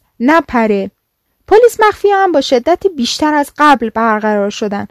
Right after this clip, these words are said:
نیروهای انقلابی یه تعدادشون به سیبری با اعمال شاقه تبعید شدن، یه تعدادشون رو اعدام کردن. شاید مهمترین تیکش هم این باشه که رهبر این جنبش توی سال هزار و هشتصد و چهل و دو به اروپا رفت و عضو جنبش‌های سوسیالیستی شد. بعداً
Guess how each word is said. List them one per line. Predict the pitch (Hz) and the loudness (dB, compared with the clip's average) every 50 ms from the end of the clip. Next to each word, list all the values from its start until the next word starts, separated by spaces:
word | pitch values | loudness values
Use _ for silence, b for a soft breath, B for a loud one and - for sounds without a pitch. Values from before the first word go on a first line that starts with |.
| _ _ | _ _
نیروهای | 240 240 240 247 247 254 262 | 0 2 4 4 4 4 2
انقلابی | 262 240 240 233 233 226 233 247 | 2 0 0 0 0 0 0 0
یه | 269 277 | -2 -2
تعدادشون | - 277 247 226 240 247 - - 285 262 | 0 0 0 2 2 0 0 -2 -2 0
به | 247 | 0
سیبری | 247 - - 247 208 - 240 | -2 -2 -4 -8 -4 -4 -2
با | 233 262 | 0 0
اعمال | 240 226 214 214 208 214 | 0 2 0 -2 -2 -4
شاقه | 220 - - 247 214 208 - 277 302 320 302 - | -4 -2 0 0 0 0 0 -2 -2 -2 -2 -4
تبعید | 285 311 285 277 - - 285 285 - | 0 0 0 0 0 -2 -4 -4 -2
شدن، | - - 277 254 240 254 247 240 240 240 - | 0 2 2 4 4 4 4 4 2 0 0
یه | 247 269 | 0 -2
تعدادشون | - - 285 233 240 247 254 - - 277 | 2 2 2 2 2 2 2 0 -2 -2
رو | 262 - - | -2 -2 -2
اعدام | 226 214 208 208 220 233 269 330 | 0 0 0 0 0 0 -2 -2
کردن. | 320 - 311 294 269 262 240 - 247 247 240 240 - _ _ - | -4 -2 0 2 2 2 2 2 0 0 0 -2 -6 _ _ -6
شاید | - 349 349 359 | 0 0 0 2
مهمترین | 349 311 269 254 285 269 262 | 2 0 -2 -2 -2 -4 -4
تیکش | 262 - 269 - - 339 339 - | -4 -6 -6 -4 -4 -4 -2 -2
هم | 370 359 | -4 -4
این | 370 381 370 | -2 -2 -2
باشه | 339 294 - - 262 | -2 -2 -2 -2 -2
که | - 262 247 | 0 0 2
رهبر | 247 247 247 254 269 294 311 | 2 2 2 2 0 0 0
این | 311 285 254 277 262 | -2 -4 -2 -2 0
جنبش | 233 254 240 233 226 233 233 - - _ | 2 2 2 2 2 0 0 -2 -8 _
توی | - - 392 381 | 2 2 2 2
سال | - - 370 330 330 | 2 0 0 0 2
هزار | 302 285 262 247 277 254 | 2 2 2 4 2 2
و | 254 | 2
هشتصد | 240 220 220 - 233 220 208 | 0 -2 -2 -2 -2 -2 -4
و | |
چهل | 214 - - 233 220 | -6 -4 -2 0 0
و | 220 | 0
دو | 208 247 240 | 0 0 -2
به | 233 | -2
اروپا | 220 208 208 214 208 - 285 339 392 415 | -2 -4 -6 -8 -6 -2 -2 0 2 2
رفت | 415 - - - | 0 0 0 0
و | |
عضو | 349 415 440 - 427 370 | 2 2 2 2 2 0
جنبش‌های | - 311 269 247 240 240 240 - - 262 269 269 285 294 294 294 | 2 0 0 2 2 0 0 0 -2 -2 -2 0 -2 -2 -4 -4
سوسیالیستی | 285 - - 269 233 - - 220 214 202 196 196 196 190 - - 208 | -8 -6 -4 -2 -2 -2 -2 -4 -4 -2 -2 -2 -4 -4 -4 -8 -10
شد. | - - 202 185 185 _ _ _ | -8 -6 -8 -8 -10 _ _ _
بعداً | 233 262 277 294 302 302 370 | 0 4 4 4 6 6 4